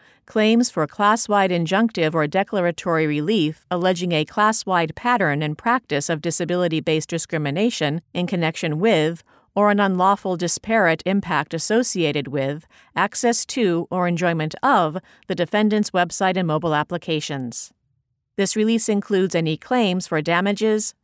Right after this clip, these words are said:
fines, or penalties in amounts statutorily authorized, including as determined by reference to minimum or other prescribed amounts,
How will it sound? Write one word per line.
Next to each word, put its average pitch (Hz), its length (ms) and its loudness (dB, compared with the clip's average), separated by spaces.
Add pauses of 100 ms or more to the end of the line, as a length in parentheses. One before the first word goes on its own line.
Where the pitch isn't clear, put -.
fines, 175 400 2
or 143 80 2
penalties 190 680 -2
in 170 140 -4
amounts 175 420 0
statutorily 180 840 0
authorized, 151 720 0 (280)
including 170 680 0
as 156 180 2
determined 165 540 -2
by 147 160 2
reference 165 480 0
to 170 140 -4
minimum 180 500 0
or 160 160 -2
other 160 180 0
prescribed 147 520 -4
amounts, 175 540 0